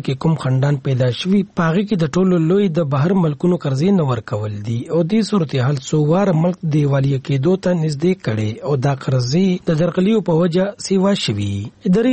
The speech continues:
وړاندې لیکي، د درغلیو د مخنیوي لپاره نیب اداره جوړه کړې شوې وه، خو هغې هم په اتلس کالو کې څه کارکردګي نه ده ښودلې. ادارې زیاتوي که وکتل شي، نو تېرو څو کلونو کې په بهر ملکونو کې د یو شمېر درغله خلکو احتساب وکړی شو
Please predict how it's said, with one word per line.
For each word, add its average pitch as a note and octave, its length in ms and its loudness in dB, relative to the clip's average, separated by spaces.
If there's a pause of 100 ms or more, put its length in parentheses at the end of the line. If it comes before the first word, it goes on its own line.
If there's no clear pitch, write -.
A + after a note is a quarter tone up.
وړاندې B3+ 400 2
لیکي، A3+ 320 0
د D#3 140 -4
درغلیو F3 500 2
د D#3 140 2
مخنیوي D3 480 0
لپاره D#3 480 0
نیب F3+ 380 0
اداره C#3+ 280 0
جوړه D3+ 360 0
کړې D3 220 0
شوې G#2+ 300 -2
وه، G#2 140 0 (260)
خو G#3+ 220 0
هغې G3 220 2 (120)
هم A3 60 2 (100)
په E3 140 0
اتلس D#3+ 420 0
کالو D3+ 240 2
کې E3+ 100 -2 (100)
څه D#3 60 -4 (140)
کارکردګي B2+ 640 0 (160)
نه C#3 140 0
ده G2+ 100 -4
ښودلې. A2 520 -2 (260)
ادارې A3+ 440 2
زیاتوي A#3 460 0
که F#3+ 80 2
وکتل G3+ 400 -2
شي، F3+ 100 2
نو F3+ 160 0
تېرو D3+ 240 -2
څو F3+ 100 0 (120)
کلونو G3+ 280 2
کې G3 80 -2 (120)
په C#3 120 -2
بهر D#3+ 280 2
ملکونو F3 420 0
کې D#3+ 220 0
د E3 100 4
یو G3 160 4
شمېر - 120 -10
درغله D3+ 680 0
خلکو E3+ 260 -2
احتساب E3+ 600 0
وکړی G#2 380 -4
شو C3 120 -4